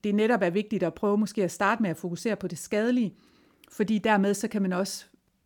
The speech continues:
s-, spejle det i, hvad er så et okay forbrug, når vi taler om, øh, starter med at tale om, hvad der er skadeligt. Men altså, der er et begreb som afhængighed, og så er der et begreb som, øh, problematisk brug af rusmidler,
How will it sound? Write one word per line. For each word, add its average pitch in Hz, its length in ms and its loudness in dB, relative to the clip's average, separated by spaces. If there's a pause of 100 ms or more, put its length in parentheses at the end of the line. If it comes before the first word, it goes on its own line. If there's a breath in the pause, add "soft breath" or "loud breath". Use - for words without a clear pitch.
(120)
s-, - 160 -10 (200)
spejle 202 600 2
det 185 120 -2
i, 202 340 -4
hvad 190 280 2
er 190 40 2
så 196 300 0
et 180 180 -2
okay 208 380 0
forbrug, 170 400 -8 (140)
når 180 120 -8
vi 165 100 -8
taler 170 460 -4
om, 165 280 -6 (140)
øh, 165 260 -6
starter 196 280 0
med 180 100 -2
at 165 60 -8
tale 180 240 -2
om, 175 60 -4
hvad 160 120 -4
der 160 60 -6
er 156 40 -10
skadeligt. 175 460 -6 (420 loud breath)
Men 196 120 2
altså, 202 180 2
der 220 80 4
er 220 60 6
et 214 120 0
begreb 247 320 -2
som 196 160 -2
afhængighed, 202 600 2 (480 soft breath)
og - 80 -8
så 247 100 0
er 220 80 6
der 226 80 8
et 202 80 6
begreb 220 380 0
som, 175 300 -2
øh, 170 300 -2
problematisk 202 600 -2
brug 233 140 -4
af 190 120 -4
rusmidler, 202 480 -2